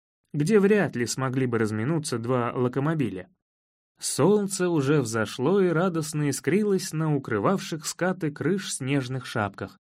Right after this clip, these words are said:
День, судя по ясному безоблачному небу, снова обещал быть тёплым.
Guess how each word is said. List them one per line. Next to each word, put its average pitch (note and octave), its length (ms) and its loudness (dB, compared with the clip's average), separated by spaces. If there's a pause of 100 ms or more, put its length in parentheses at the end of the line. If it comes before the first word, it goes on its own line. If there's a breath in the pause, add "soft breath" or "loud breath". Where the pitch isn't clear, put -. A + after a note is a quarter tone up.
(560)
День, D#3+ 300 2
судя A#3+ 240 0
по G#3 140 0
ясному G#3 500 -2
безоблачному F#3 760 0
небу, F3+ 300 -2
снова D#3 480 0
обещал C#3 460 -2
быть B2+ 220 -4
тёплым. F#2+ 460 -6